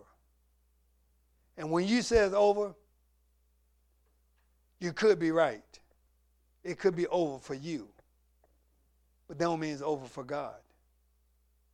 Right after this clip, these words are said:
That means that you have decided as far as you wanna go by the grace of God, and guess what? And you, you don't wanna go any, any, any further. And see, not only that, but see, you can recover.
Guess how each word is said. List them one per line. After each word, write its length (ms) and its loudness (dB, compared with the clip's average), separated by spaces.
That 160 0
means 300 0
that 160 0
you 100 -2
have 100 0
decided 540 0
as 200 -4
far 520 2
as 200 -6
you 100 -8
wanna 260 -6
go 340 -6
by 100 -8
the 80 -8
grace 300 -8
of 60 -16
God, 400 -6
and 120 -18
guess 180 -10
what? 300 -6
And 140 -12
you, 320 -6
you 140 -8
don't 120 -8
wanna 160 -10
go 380 -6
any, 140 -16
any, 160 -18
any 180 -16
further. 420 -10
And 120 -10
see, 180 -4
not 240 6
only 120 2
that, 100 -2
but 220 0
see, 180 -8
you 200 -6
can 220 -8
recover. 640 -4